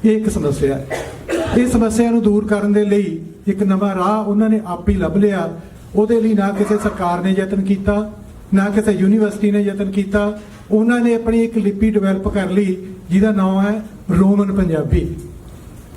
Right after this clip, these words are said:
ਉਹ ਸਾਰੇ even ਅੱਜ ਸਾਡੇ ਚੋਂ ਵੀ ਬਹੁਤ ਸਾਰੇ ਲੋਕ ਨੇ ਜਿਹੜੇ ਸੋਸ਼ਲ ਮੀਡੀਆ ਦੇ ਉੱਤੇ ਡਿਵੈਲਪ ਕਰਦੇ ਆ। ਉਹ ਇਹਨੂੰ ਅਸੀਂ ਟੋਟਲ ਡਿਜੀਟਲ ਪੰਜਾਬੀ ਸਮਾਜ ਕਹਿੰਦੇ ਆ, ਜਿਹਨੂੰ ਜਿਓਗ੍ਰਾਫੀਕਲ ਬਾਉਂਡਰੀਜ਼ ਦੀ ਲੋੜ ਨਹੀਂ, ਕਿਸੇ ਪ੍ਰਭੂ ਸੱਤਾ ਦੀ ਲੋੜ ਨਹੀਂ।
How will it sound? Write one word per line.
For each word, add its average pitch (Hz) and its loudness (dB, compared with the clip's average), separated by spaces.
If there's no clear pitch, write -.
ਉਹ 220 4
ਸਾਰੇ 233 0
even 220 0
ਅੱਜ 190 -2
ਸਾਡੇ 196 2
ਚੋਂ 226 0
ਵੀ 226 0
ਬਹੁਤ 220 0
ਸਾਰੇ 220 0
ਲੋਕ 196 -2
ਨੇ 202 0
ਜਿਹੜੇ 208 0
ਸੋਸ਼ਲ 196 0
ਮੀਡੀਆ 202 2
ਦੇ 208 2
ਉੱਤੇ 196 -2
ਡਿਵੈਲਪ 170 -4
ਕਰਦੇ 185 0
ਆ। 190 -2
ਉਹ 214 4
ਇਹਨੂੰ 233 4
ਅਸੀਂ 240 2
ਟੋਟਲ 220 2
ਡਿਜੀਟਲ 233 2
ਪੰਜਾਬੀ 202 0
ਸਮਾਜ 180 -2
ਕਹਿੰਦੇ 202 2
ਆ, 196 -2
ਜਿਹਨੂੰ 220 4
ਜਿਓਗ੍ਰਾਫੀਕਲ 196 2
ਬਾਉਂਡਰੀਜ਼ 175 0
ਦੀ 185 2
ਲੋੜ 151 2
ਨਹੀਂ, 165 0
ਕਿਸੇ 208 4
ਪ੍ਰਭੂ 214 2
ਸੱਤਾ 214 2
ਦੀ 214 2
ਲੋੜ 185 0
ਨਹੀਂ। 185 0